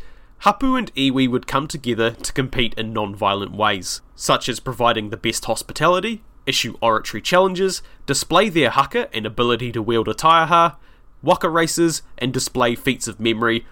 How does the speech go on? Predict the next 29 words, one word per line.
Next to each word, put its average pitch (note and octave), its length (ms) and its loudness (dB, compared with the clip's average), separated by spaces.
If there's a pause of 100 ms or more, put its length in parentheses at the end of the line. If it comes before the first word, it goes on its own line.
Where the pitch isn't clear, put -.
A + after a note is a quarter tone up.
like A2+ 200 -2
reciting G#2+ 400 -2
whakapapa C3+ 720 0 (140)
and A#2 200 -4
other A#2 240 0
stories. - 600 -6 (240)
They C#3+ 80 6
even G3+ 320 2
liked D#3 320 2 (160)
to D3 80 -6
debate C3+ 500 0
these G2+ 220 -8
stories. - 600 -8 (760)
In G3+ 180 0
general, F3+ 500 2 (220)
it D3 80 0
was D3 160 2
a C#3 60 2
place D#3 300 0
to C#3 80 -8
secure F#3 640 2
or C#3+ 120 0
renew C3 380 2
relationships, D#3+ 920 0 (300)
eat, G3+ 340 -4 (340)
drink, D3 500 0 (240)
and B2 240 -2
gain G2+ 300 0
mana. A2 380 0